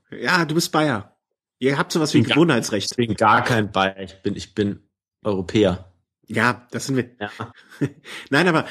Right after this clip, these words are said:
Speaker 1: nein, aber weißt du, es gibt nur mal eine Regel und wenn ich gegen die Regel verstoße, dann darf ich mich nicht darüber beschweren, dass ich dafür bestraft werde. Das ist für mich so irgendwie, äh, ne,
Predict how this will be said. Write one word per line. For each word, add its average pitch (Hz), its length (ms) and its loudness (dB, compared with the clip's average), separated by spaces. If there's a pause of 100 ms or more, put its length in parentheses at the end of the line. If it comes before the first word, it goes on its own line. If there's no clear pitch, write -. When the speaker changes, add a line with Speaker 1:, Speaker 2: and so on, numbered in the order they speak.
(120)
Speaker 1:
nein, 190 220 2
aber 147 200 -2
weißt 170 200 -2
du, - 20 2
es 208 120 0
gibt 220 120 -6
nur 226 80 2
mal 202 100 4
eine 185 60 2
Regel 202 220 2
und 123 80 2
wenn 135 80 -4
ich 147 100 -4
gegen 165 120 0
die 165 60 2
Regel 160 200 0
verstoße, 175 500 0
dann 175 140 0
darf 170 160 0
ich 180 100 -6
mich 170 140 -2
nicht 196 160 -2
darüber 170 160 -6
beschweren, 160 520 2
dass 165 140 -4
ich 165 80 -10
dafür 156 200 -8
bestraft 170 420 -6
werde. 98 280 -10 (2750)
Das - 140 -4
ist 160 160 -2
für 165 100 0
mich 175 180 2
so 185 220 4
irgendwie, 175 460 2
äh, 160 140 2
ne, 160 360 -4